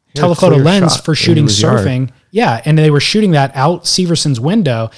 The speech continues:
Speaker 2: and the Secret Service thought that they were using it to spy on Nixon. So they started bugging Severson's
Speaker 1: <laughs>
Speaker 2: phone,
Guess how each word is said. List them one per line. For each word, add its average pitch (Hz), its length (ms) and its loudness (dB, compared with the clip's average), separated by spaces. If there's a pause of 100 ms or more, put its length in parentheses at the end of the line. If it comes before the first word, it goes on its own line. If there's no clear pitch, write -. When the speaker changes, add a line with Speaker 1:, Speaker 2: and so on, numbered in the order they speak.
(240)
Speaker 2:
and 147 100 0
the 127 60 0
Secret 175 340 -2
Service 170 480 -4
thought 120 380 -6
that 120 160 -10
they 127 120 -4
were 123 140 -4
using 127 380 -2
it 123 160 -6
to 117 260 -6
spy 135 680 -4
on 120 280 -6
Nixon. 117 560 -6 (360)
So - 120 -8
they 147 80 2
started 135 400 -4
bugging 147 300 0
Severson's 139 680 -2
Speaker 1:
<laughs> - 20 -12
Speaker 2:
phone, 156 420 0